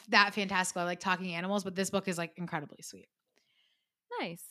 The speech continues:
Speaker 1: Then I read Funny You Should Ask, and more to come on my thoughts on that, but I thought that it was cute.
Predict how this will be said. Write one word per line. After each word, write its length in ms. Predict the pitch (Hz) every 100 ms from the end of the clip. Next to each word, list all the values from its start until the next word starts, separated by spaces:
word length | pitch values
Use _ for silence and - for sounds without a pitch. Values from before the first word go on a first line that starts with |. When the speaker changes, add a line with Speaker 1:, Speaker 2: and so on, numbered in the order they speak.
| - _ _ _
Speaker 1:
Then 140 | 269
I 80 | 320
read 160 | 339 320
Funny 200 | 254 240
You 60 |
Should 160 | 240 233
Ask, 300 | 175 180 - -
and 360 | 185 175 175 -
more 240 | 196 190
to 120 | 208
come 300 | 240 202 190
on 360 | 175 170 170 170
my 140 | 175
thoughts 320 | 175 170 175
on 100 | 214
that, 220 | 196 175 196
but 80 |
I 80 | 294
thought 180 | 320 330
that 80 | 311
it 80 | 285
was 180 | 294
cute. 520 | - - 285 277 -